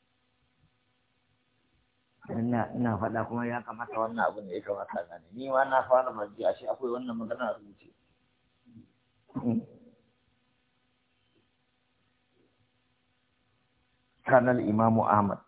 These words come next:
يقول: "إياك والمسألة." Ina gargaɗinka daga mas'ala التي ليس لك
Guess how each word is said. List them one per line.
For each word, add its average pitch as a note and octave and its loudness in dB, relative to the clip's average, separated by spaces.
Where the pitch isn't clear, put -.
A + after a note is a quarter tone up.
يقول: F#2+ 0
"إياك A2 2
والمسألة." - -4
Ina C3+ 4
gargaɗinka G#2 -2
daga F#2+ -10
mas'ala G#2 -2
التي G#2+ 2
ليس G#2+ 0
لك G2 -6